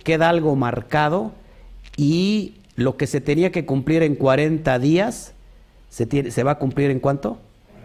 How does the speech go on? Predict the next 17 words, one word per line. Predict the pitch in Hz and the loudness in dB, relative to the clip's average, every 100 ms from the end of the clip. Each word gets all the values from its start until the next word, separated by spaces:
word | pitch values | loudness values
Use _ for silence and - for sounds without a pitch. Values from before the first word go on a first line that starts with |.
| - - - - | -20 -20 -14 -2
En | 123 123 | 0 0
cuarenta | - 131 127 139 147 147 127 - | 0 2 2 2 0 -2 -4 -4
años. | 123 117 107 101 | -2 -2 -2 -2
Por | 127 143 | 0 2
eso | 160 | 0
es | 147 | 0
bien | 143 165 175 | 2 4 4
importante, | 170 160 123 113 135 143 143 143 - - | 2 -2 -4 -4 -4 -4 -2 -4 -4 -6
mis | 110 | -4
amados | 117 120 120 110 | -2 -2 -4 -4
hermanos, | 113 110 110 - - - - | -4 -2 -4 -8 -14 -14 -2
lo | 117 | 0
que | - | 0
se | 123 | 2
iba | 180 | 4
a | 185 | 4
cumplir | 165 143 131 165 165 131 - | 2 -2 2 4 6 4 -4